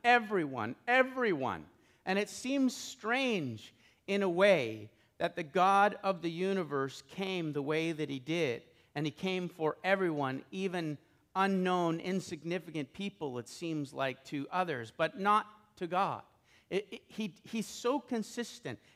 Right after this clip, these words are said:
It might seem strange for someone else, but not with God. He's always done miraculous things for the forgotten.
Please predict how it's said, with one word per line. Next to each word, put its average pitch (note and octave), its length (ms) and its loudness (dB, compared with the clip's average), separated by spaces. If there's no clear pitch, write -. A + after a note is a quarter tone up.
It E3 100 -2
might G#3 260 0
seem A3 340 -2
strange G3+ 560 -4
for D#3 180 -6
someone D#3+ 420 -6
else, D#3 320 0
but - 180 -6
not D#3+ 280 2
with B2+ 180 -8
God. A2 280 -6
He's F#3+ 200 -4
always A3+ 680 4
done C#3 480 0
miraculous E3 840 2
things D3 360 -2
for D#3 220 -6
the C3 100 -4
forgotten. A#2 640 -4